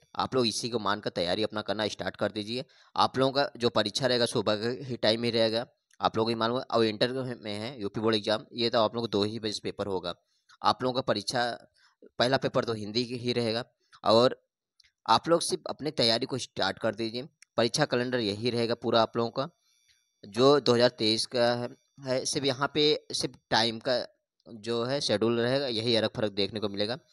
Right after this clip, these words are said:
इसी को मानकर अपना तैयारी करना स्टार्ट कर दीजिए, क्योंकि फरवरी में ही आप लोगों का पेपर होगा। आप लोग एग्जाम के लिए,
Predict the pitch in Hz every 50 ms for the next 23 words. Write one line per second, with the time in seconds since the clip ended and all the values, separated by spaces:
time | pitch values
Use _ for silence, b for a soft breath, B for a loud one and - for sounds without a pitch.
0 | b b b b b - 127 120 113 - - 147 - 127 110 107 110 110 123 113
1 | - 117 113 - 104 98 104 110 - 110 113 117 113 - - 92 95 - - 110
2 | 101 107 107 107 117 123 - b b b b b _ - 127 135 147 - 143 143
3 | 117 110 110 120 123 127 120 120 127 117 95 104 - 113 107 - 123 - 107 101
4 | - 107 101 104 101 92 90 87 - - b b b b b b 92 101 110 120
5 | 120 131 127 - _ _ _ _ _ _ _ _ _ _ - 120 104 101 117 117
6 | 120 110 120 123 127 131